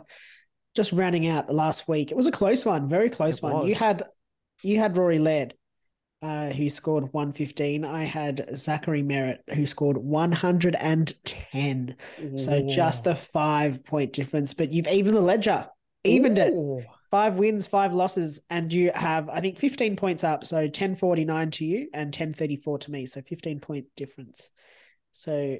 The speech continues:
Speaker 1: very, very close.
Speaker 2: Well, Liam, you've, uh,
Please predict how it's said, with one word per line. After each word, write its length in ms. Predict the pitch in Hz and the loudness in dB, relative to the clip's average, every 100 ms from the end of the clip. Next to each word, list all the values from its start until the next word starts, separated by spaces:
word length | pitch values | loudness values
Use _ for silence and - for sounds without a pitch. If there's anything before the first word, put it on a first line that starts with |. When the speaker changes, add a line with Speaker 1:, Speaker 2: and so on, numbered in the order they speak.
| 135 | -8
Speaker 1:
very, 460 | 151 151 151 147 139 | -4 -2 -2 -2 -6
very 500 | 139 143 143 139 - - | -8 -4 -2 -4 -6 -12
close. 580 | - 135 117 - - - _ _ _ _ _ _ _ _ _ _ - | -10 -10 -10 -10 -12 -16 _ _ _ _ _ _ _ _ _ _ -4
Speaker 2:
Well, 180 | 202 220 | 0 0
Liam, 260 | 196 277 330 | 0 -2 -4
you've, 340 | 170 262 294 | -4 -4 0
uh, 520 | 262 233 214 202 185 | 2 4 4 2 0